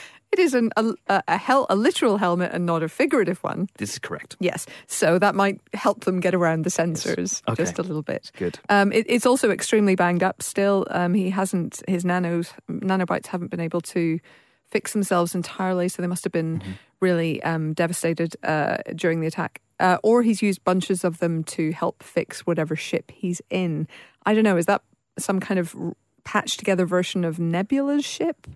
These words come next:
Speaker 2: Well, Nebula's ship was, uh, one of Thanos' mining ships, so I don't really know. It was one of those little sort of pod type things that,
Speaker 1: Mm.
Speaker 2: that kind of smashed into him.
Speaker 1: I mean, this looks small.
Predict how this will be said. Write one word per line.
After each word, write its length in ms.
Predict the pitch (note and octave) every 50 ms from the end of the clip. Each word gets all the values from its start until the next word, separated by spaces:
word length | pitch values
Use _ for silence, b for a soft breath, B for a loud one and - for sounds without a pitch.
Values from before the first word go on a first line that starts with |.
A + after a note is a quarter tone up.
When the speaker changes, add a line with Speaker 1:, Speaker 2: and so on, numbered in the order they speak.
| - _ -
Speaker 2:
Well, 140 | C3 C3+
Nebula's 380 | C#3 D3+ F3 F3 G3+ F3+ E3+ D3
ship 340 | - - B2+ A#2+ - - -
was, 320 | A2 A2 G#2+ G#2 G2 -
uh, 320 | G#2 G2+ G2+ G2+ G2+ G2+ - -
one 220 | - G2+ G#2 G2+ G2
of 280 | G2 F#2+ - - - - _
Thanos' 520 | - - G#2+ G#2 G2+ G2 - - G2 F#2+ -
mining 300 | G2+ A2 B2 B2+ A2 G2+
ships, 460 | - - F2+ D#2+ - - - - - -
so 380 | - - - G#2 G#2 G#2 G#2 -
I 120 | - G#2
don't 260 | G#2 C3+ C3+ C#3 - -
really 260 | - G#2+ G#2+ G#2 G2+ G2+
know. 260 | G#2 G#2+ A2 A2 G#2
It 80 | F#2+ F2+
was 140 | F#2+ G2+ -
one 80 | A2+ G2
of 40 | G2
those 140 | G2+ G2+ A2
little 220 | G#2 G#2 G2 G2
sort 180 | G2 - G2+ F#2
of 120 | F#2+ - -
pod 320 | - - G2+ G#2 G#2 G#2
type 220 | - - F#2+ F2+ -
things 260 | - F2+ F2 E2+ E2
that, 80 | - G#2
Speaker 1:
Mm. 260 | G#2 G2 F#2 F#2+ E2+
Speaker 2:
that 160 | - F#2 F2+
kind 140 | - - F#2+
of 60 | F2+
smashed 420 | - - - - F#2+ F2+ - - -
into 160 | G2 G2 G2 F#2
him. 200 | F2+ E2+ E2+ E2 b b b b b b -
Speaker 1:
I 40 | A3
mean, 100 | A#3 A#3+
this 140 | C#4 -
looks 240 | D4+ D4+ B3+ - -
small. 640 | - - - C4+ D4 C#4 F#3+ - C2+ - - A3 -